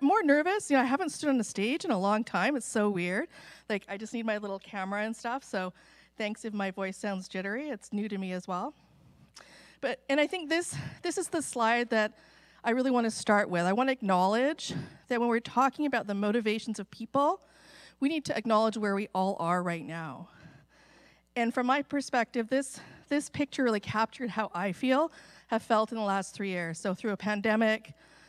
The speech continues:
kinda l-, on the outside with my mask or my helmet <laughs> or whatever, looking, looking at the world going by, looking at people through cameras, and, you know, being restricted by a number of things, increasingly more, more complex, things like the economy.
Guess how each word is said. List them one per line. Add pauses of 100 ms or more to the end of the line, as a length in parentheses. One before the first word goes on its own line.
(200)
kinda
l-, (200)
on
the
outside
with
my
mask
or
my
helmet
<laughs>
or
whatever,
looking, (420)
looking
at
the
world (340)
going
by, (160)
looking
at
people (360)
through
cameras, (240)
and, (440)
you
know,
being
restricted
by
a
number
of
things,
increasingly
more,
more
complex,
things
like
the
economy.